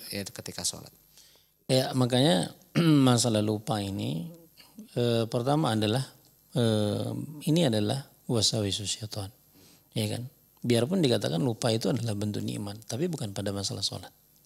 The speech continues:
Speaker 1: Iya.
Speaker 2: Ya kan? Nikmat ketika, ketika hidup, kenapa dikatakan adalah bentuk kenikmatan? Dalam artian, eh, kalau kita mengingat masalah kita dari semenjak lahir, Mas Selamat, kita
Speaker 1: Hmm.
Speaker 2: nggak sanggup kan? Ya
Speaker 1: Iya,
Speaker 2: kan?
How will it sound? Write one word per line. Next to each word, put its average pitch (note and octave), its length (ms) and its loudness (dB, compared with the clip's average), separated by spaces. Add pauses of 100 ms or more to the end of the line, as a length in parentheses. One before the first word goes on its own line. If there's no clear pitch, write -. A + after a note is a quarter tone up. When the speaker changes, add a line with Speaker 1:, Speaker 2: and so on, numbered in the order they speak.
(120)
Speaker 1:
Iya. G2 120 -8
Speaker 2:
Ya B2 140 -12
kan? - 60 -20 (580)
Nikmat B2 300 2 (100)
ketika, - 400 -4
ketika A#2 320 -4
hidup, A2 560 -2 (480)
kenapa F3 320 2
dikatakan B2 560 -2
adalah A#2 240 0
bentuk A2+ 400 -4
kenikmatan? B2 640 -4 (1120)
Dalam D3 320 4
artian, C#3+ 560 2 (320)
eh, B2 720 2 (400)
kalau C#3+ 240 4
kita D#3+ 240 4
mengingat C3 360 4
masalah G#2+ 360 0
kita B2+ 240 -4
dari G#2+ 240 0 (160)
semenjak A2+ 320 2
lahir, A2 300 0
Mas F#2+ 180 -6
Selamat, G2+ 320 -6
kita F#3 240 -6
Speaker 1:
Hmm. E3+ 80 0
Speaker 2:
nggak B2 140 0
sanggup G#2+ 420 -4
kan? - 160 -20 (800)
Ya A2 80 -4
Speaker 1:
Iya, G#2+ 160 -2
Speaker 2:
kan? B2 60 -8